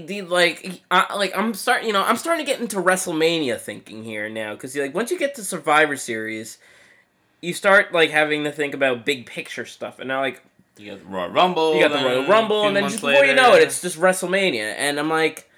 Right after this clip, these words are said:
Speaker 2: Mm.
Speaker 1: maybe they're setting up for a future New Day versus Enzo and Cass match, like, so just singles face
Speaker 2: That would be
Speaker 1: versus face
Speaker 2: awesome.
Speaker 1: team, and I feel like that would be fucking awesome, and do that at WrestleMania.
Speaker 2: Yeah.
Speaker 1: Um.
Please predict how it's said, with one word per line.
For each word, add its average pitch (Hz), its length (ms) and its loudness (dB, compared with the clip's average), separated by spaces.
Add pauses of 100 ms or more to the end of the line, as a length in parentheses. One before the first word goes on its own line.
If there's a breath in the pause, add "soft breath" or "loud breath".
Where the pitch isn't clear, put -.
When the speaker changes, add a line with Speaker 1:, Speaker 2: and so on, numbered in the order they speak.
(100)
Speaker 2:
Mm. 110 380 -10
Speaker 1:
maybe 180 360 0
they're 214 260 4
setting 180 400 -2
up 175 160 -4
for 165 180 2
a 151 60 0
future 160 420 -8
New 143 240 -4
Day 135 240 -2
versus 123 320 -4
Enzo 120 300 -6
and 107 100 -10
Cass 131 400 -4
match, - 480 -18 (580 soft breath)
like, 120 320 -2
so 139 140 -14
just 120 220 -8
singles 143 640 -4 (220)
face 139 240 -4
Speaker 2:
That - 80 -6
would 143 60 0
be 131 40 2
Speaker 1:
versus 87 120 -6
face 143 280 0
Speaker 2:
awesome. - 120 -10
Speaker 1:
team, 98 180 -12
and 123 200 -8
I 123 140 -2
feel 208 160 0
like 196 140 0
that 196 100 4
would 190 100 2
be 160 100 -2
fucking 175 300 -4
awesome, 151 380 -4
and 107 100 -12
do 117 120 -4
that 120 140 -2
at 120 140 -6
WrestleMania. 113 640 -6 (160)
Speaker 2:
Yeah. 117 320 -6 (120)
Speaker 1:
Um. 113 560 -2